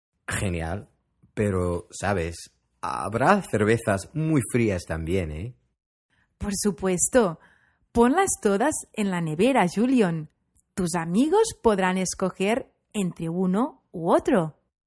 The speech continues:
Speaker 1: A mis amigos les encanta la cerveza cuando están viendo el fútbol.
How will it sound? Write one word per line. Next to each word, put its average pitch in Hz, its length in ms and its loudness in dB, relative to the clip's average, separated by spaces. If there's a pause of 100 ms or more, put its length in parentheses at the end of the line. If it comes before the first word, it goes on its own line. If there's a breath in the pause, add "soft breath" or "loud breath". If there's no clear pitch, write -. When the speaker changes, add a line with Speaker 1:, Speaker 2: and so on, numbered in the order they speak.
(560)
Speaker 1:
A 95 140 -2
mis 127 340 -4
amigos 117 680 -6
les 101 400 -2
encanta 98 600 -2
la 85 140 -2
cerveza 85 640 -6
cuando 95 420 -2
están 165 500 -4
viendo 120 340 -2
el 104 80 -6
fútbol. - 680 -12